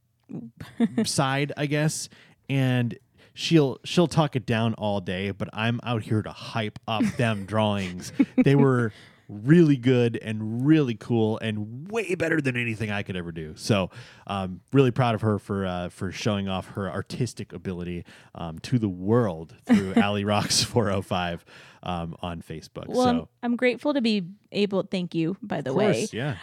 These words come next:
Speaker 1: Um, I will get better, <laughs>
Speaker 2: You,
Speaker 1: first
Speaker 2: you're
Speaker 1: off.
Speaker 2: already really good.
Speaker 1: But, um, it, I,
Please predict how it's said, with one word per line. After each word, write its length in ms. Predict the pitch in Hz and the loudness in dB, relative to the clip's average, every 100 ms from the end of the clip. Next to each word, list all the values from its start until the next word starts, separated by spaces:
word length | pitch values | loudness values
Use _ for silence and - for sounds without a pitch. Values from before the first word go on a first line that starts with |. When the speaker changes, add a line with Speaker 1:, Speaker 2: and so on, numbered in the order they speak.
| - | -4
Speaker 1:
Um, 300 | 208 208 202 - - | 2 2 2 0 0
I 80 | 202 | 2
will 140 | 190 | 2
get 140 | 247 | 0
better, 280 | - 180 185 349 - - | 0 0 2 2 4 2
<laughs> 300 | - - 294 | 4 4 4
Speaker 2:
You, 140 | 95 104 | 4 4
Speaker 1:
first 240 | 233 - | 4 4
Speaker 2:
you're 120 | 214 | 4
Speaker 1:
off. 120 | 196 | 4
Speaker 2:
already 320 | 110 139 120 104 | 6 4 4 2
really 300 | 98 95 - | 0 -2 -2
good. 340 | 90 82 80 - | -4 -6 -10 -6
Speaker 1:
But, 540 | 214 196 233 214 202 - | -6 2 4 4 2 0
um, 340 | 202 196 190 - _ _ _ _ - | 2 2 0 -6 _ _ _ _ 0
it, 160 | 214 214 - - _ _ | 0 0 -16 -20 _ _
I, 160 | 214 | 2